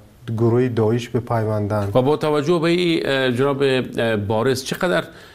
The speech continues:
Speaker 2: اه، می‌تونه تاثیر بگذاره، اه، برای پرو-، پروژه‌های، اه،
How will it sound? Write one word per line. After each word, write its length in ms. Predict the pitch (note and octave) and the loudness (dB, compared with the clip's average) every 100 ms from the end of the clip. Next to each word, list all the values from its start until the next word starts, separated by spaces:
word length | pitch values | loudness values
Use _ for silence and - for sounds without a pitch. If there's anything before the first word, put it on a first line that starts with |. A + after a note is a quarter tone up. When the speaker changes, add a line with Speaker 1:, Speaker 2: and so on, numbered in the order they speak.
| - | -8
Speaker 2:
اه، 160 | - A#2 | -2 0
می‌تونه 480 | A#2+ C#3 C#3 C3+ B2+ | 2 0 0 0 -2
تاثیر 480 | B2+ G#2 - C#3+ B2+ | 0 -2 0 0 0
بگذاره، 500 | A#2+ G#2 G#2+ G2+ F2 - - - - | 0 -2 -2 -2 -4 -12 -20 -20 -6
اه، 420 | G#2 G2+ G2 F#2 F#2+ - - - - | -2 0 0 0 -2 -8 -14 -12 -4
برای 480 | G#2 G#2+ A2 G#2+ G#2+ - - - - - - - - | 0 2 2 2 -2 -8 -16 -12 -10 -10 -12 -16 -4
پرو-، 320 | A#2 G#2+ G#2+ | 0 2 2
پروژه‌های، 1000 | - G2+ A2 G#2 G2+ G2+ A#2+ A#2 A2 G#2 | 0 -2 0 2 0 0 2 2 2 0
اه، 60 | G2+ | -2